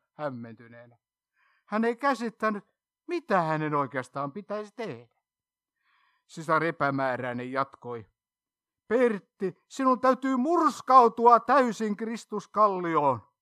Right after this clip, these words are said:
Sinun täytyy luottaa hänen ansioihinsa ja ka-, katua kaikkia syntejäsi. Kristus verhoaa sinut vanhuskautensa viittaan ja vaippaan.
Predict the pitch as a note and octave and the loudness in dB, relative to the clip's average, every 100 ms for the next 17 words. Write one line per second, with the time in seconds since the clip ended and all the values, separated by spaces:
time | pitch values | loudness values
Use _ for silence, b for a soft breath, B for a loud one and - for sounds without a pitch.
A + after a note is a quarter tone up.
0 | _ _ b b b C4+ B3+ C4 B3+ B3+ | _ _ b b b 0 2 0 0 -2
1 | B3+ E4 D#4 B3+ - - A#3 A3+ A3+ A3+ | -2 2 8 6 6 -4 4 4 4 -2
2 | B3 C4+ A3 A3+ A3 G#3+ G#3+ G#3+ A3 - | -2 -2 -4 -4 -2 -2 -4 -4 -6 -4
3 | B3 B3+ - C4+ C4 A#3 A3 G#3 C4 A#3 | -4 -4 -2 -4 -4 0 0 0 -4 -6
4 | - A3 G#3 A3 G3 D#3 D3+ D#3 D#3 F3 | -8 -8 -6 -6 -6 -6 -8 -10 -12 -20
5 | C#3 _ _ _ _ _ _ _ _ _ | -20 _ _ _ _ _ _ _ _ _
6 | C#3+ F3 G#3 - - D3+ - E3 D#3+ C3 | -14 -12 -12 -14 -16 -16 -12 -10 -8 -10
7 | A2+ B2 B2 A#2 C3 C3 - E3 D#3 C#3+ | -10 -8 -8 -8 -12 -14 -10 -8 -8 -10
8 | - C#3 C#3+ D3 D3 D3+ F3+ D3+ _ - | -12 -12 -12 -12 -14 -10 -8 -8 _ -6
9 | D#3 D3+ D3 D#3 C#3+ - - C#3 B2+ | -6 -6 -6 -6 -8 -12 -16 -14 -14